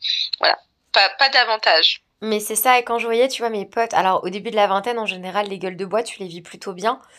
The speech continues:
Speaker 2: Mais, bah, plus
Speaker 1: Ouais.
Speaker 2: tu prends de l'âge, plus tu te rends compte qu'on, <laughs> on vit moins bien les gueules de bois.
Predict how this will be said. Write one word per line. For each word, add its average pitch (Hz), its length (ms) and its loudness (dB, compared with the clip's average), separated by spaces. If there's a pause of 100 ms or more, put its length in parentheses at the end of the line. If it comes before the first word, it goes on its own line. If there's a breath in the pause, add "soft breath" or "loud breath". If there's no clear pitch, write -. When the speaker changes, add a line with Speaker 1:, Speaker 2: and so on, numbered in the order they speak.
(640 soft breath)
Speaker 2:
Mais, 202 280 0
bah, 185 160 6
plus 247 240 -12
Speaker 1:
Ouais. 233 160 4
Speaker 2:
tu 220 520 -4
prends 214 280 -2
de 214 80 0
l'âge, 233 200 2
plus - 120 -18
tu 233 100 -14
te - 100 -14
rends 208 140 -2
compte 233 240 -6
qu'on, 185 400 -4
<laughs> - 20 -8
on 208 200 -6
vit 196 200 -8
moins 214 220 2
bien 220 180 -2
les 208 120 -4
gueules 202 180 -4
de 185 100 -6
bois. 214 240 0